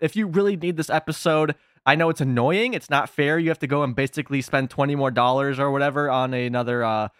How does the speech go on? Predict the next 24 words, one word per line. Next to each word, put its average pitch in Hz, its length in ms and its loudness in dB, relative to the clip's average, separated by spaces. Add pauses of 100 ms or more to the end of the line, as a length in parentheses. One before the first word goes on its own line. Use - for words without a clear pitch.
(140)
little, 127 260 0
uh, 113 120 2
volume 127 440 0
set 151 460 -2
to 151 80 -2
get 131 240 0
it, 190 240 -2
but 147 220 2
it's 190 120 -2
possible. 165 720 0 (160)
You 175 140 2
can 180 120 4
stick - 320 -2
those 160 320 2
discs 151 380 -2
right 143 320 2
into 156 400 0
your 139 540 0 (100)
Baffler 156 400 4
Meal 156 200 2
box 143 360 2
set, 160 220 2
and 131 180 -4
boom, 143 340 2